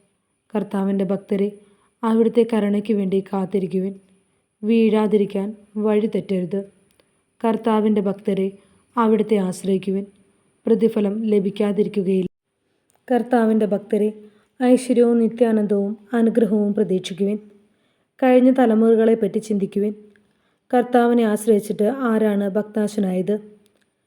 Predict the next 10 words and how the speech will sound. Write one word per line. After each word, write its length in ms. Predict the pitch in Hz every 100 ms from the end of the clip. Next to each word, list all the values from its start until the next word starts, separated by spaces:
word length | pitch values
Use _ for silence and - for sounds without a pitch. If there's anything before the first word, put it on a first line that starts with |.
| _ _
കർത്താവിൻ്റെ 580 | 254 233 247 240 233 226
ഭക്തരിൽ 480 | 214 214 214 202 208 285 247
ആരാണ് 460 | 226 226 220 202 202 208
പരിത്യക്തനായത്? 800 | 208 208 208 220 196 190 185 220 - _ _ _ _ _ _ _ _ -
അവിടുത്തെ 420 | 247 240 233 247
വിളിച്ചപേക്ഷിച്ചിട്ട് 880 | 226 214 226 196 208 220 208 185 202 214 302
ആരാണ് 440 | 226 220 220 196 196 220
അവഗണിക്കപ്പെട്ടത്? 800 | 208 208 214 214 208 190 190 214 214 _ _ _ _ _ _ _ _ -
കർത്താവ് 560 | 226 220 220 208 208 220 214
ആർദ്രഹൃദയനും 880 | 247 226 208 220 214 202 208 208